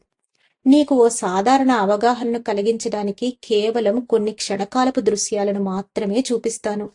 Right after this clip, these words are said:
కనుక నన్ను ఎలాంటి ప్రశ్నలు అడగవద్దు. కేవలం నిశ్శబ్దంగా నువ్వు చూసిన వాటిని జ్ఞాపకం ఉంచుకో. రాఫెల్ ఈ మాటలు చెబుతూ ఉండగా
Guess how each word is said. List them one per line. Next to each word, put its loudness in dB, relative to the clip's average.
కనుక 0
నన్ను 0
ఎలాంటి 0
ప్రశ్నలు -4
అడగవద్దు. 0
కేవలం 4
నిశ్శబ్దంగా -2
నువ్వు 0
చూసిన -2
వాటిని 0
జ్ఞాపకం -2
ఉంచుకో. -6
రాఫెల్ 2
ఈ 2
మాటలు -2
చెబుతూ -2
ఉండగా 0